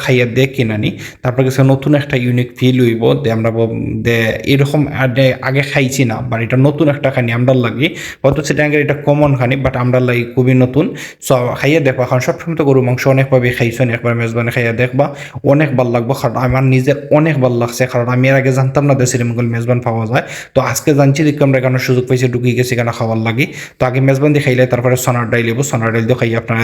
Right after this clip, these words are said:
দেখাইবো আমি। এখন আমি খাইমো তারা এখন যে প্লেটের মধ্যে সোনার ডাইল দিয়ে গরুর মাংস দিয়া, গরুর মাংস হালকা পাতলা গরুর মাংস থাকে বা চর্বি দিয়া বানায়। So এখন আমি এটা সোনার ডাইলটা লইলাম, লই আপনারা খাইয়া দেখাইমো আসলে কিলা হইছে।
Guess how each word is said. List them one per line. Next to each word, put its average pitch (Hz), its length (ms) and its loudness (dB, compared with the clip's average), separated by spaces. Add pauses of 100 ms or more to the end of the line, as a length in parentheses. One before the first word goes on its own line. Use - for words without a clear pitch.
(140)
দেখাইবো 117 440 -2
আমি। 135 160 -10 (1300)
এখন 156 220 0
আমি 123 180 0
খাইমো 123 320 0
তারা 117 200 0
এখন 117 240 -2
যে 113 140 2
প্লেটের 113 300 0
মধ্যে 110 260 -2
সোনার 113 300 -2
ডাইল 110 240 0
দিয়ে 113 140 2 (180)
গরুর 110 260 0
মাংস 107 200 -4 (160)
দিয়া, 107 140 2 (180)
গরুর 113 200 0
মাংস 113 200 -4
হালকা 110 220 0
পাতলা 113 260 -4
গরুর 107 200 0
মাংস 107 140 -4 (160)
থাকে 110 200 -2 (100)
বা 107 140 -2
চর্বি 107 340 0
দিয়া 110 180 0
বানায়। 107 260 -2 (440)
So - 120 2
এখন 131 220 -4
আমি 120 140 -2 (200)
এটা 120 200 0
সোনার 117 280 0
ডাইলটা 110 320 0
লইলাম, 110 320 2
লই 107 200 0
আপনারা 110 340 -4
খাইয়া 107 200 -2 (140)
দেখাইমো 117 380 -2 (100)
আসলে 107 200 -4 (160)
কিলা 123 300 2
হইছে। 107 280 -2